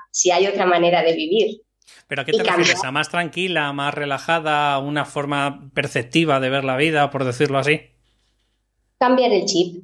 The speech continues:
Speaker 1: Es decir, cuando tú cambias el chip y entras como en tu despertar, que ha estado dormidito todos estos años, pues todo empieza a cambiar. Aparece gente nueva, pues te gustan co-, empiezas a leer libros igual de espiritualidad o de autoayuda que nunca habías leído.
Speaker 2: Ya.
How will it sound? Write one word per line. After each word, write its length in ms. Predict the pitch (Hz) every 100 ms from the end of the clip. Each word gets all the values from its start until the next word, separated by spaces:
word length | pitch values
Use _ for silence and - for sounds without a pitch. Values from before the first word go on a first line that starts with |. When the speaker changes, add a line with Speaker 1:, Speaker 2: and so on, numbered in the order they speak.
| -
Speaker 1:
Es 100 | 190
decir, 260 | 185 190 185
cuando 240 | 170 160
tú 100 | 185
cambias 340 | 190 202 202
el 100 | 196
chip 240 | - 254 247
y 120 | 185
entras 300 | 196 202 -
como 160 | - 170
en 100 | 165
tu 80 | 170
despertar, 640 | 160 - 165 160 196 196
que 80 | 170
ha 20 |
estado 320 | 165 185 175
dormidito 640 | 175 175 180 185 214 190 180 -
todos 260 | 190 185 190
estos 300 | 190 214 214
años, 500 | 247 262 294 254 _
pues 200 | 233 226
todo 140 | 220 208
empieza 360 | 220 247 214
a 60 | 185
cambiar. 420 | 170 156 160 160 -
Aparece 440 | 180 170 165 165
gente 300 | 160 156 151 -
nueva, 420 | 196 202 196 220 - _ _
pues 160 | 202 196
te 60 | 202
gustan 440 | 196 - 185 185
co-, 160 | 208 202
empiezas 340 | 208 202 190 190
a 40 |
leer 220 | 175 175
libros 340 | 175 170 170 185
igual 160 | 170
de 80 | 170
espiritualidad 680 | 170 175 170 165 151 156 190
o 60 | 180
de 80 | 170
autoayuda 500 | 165 160 170 180 170
que 80 | 170
nunca 220 | 165 160
habías 280 | 160 160 -
leído. 540 | 170 233 208 208 226
Speaker 2:
Ya. 220 | 113 113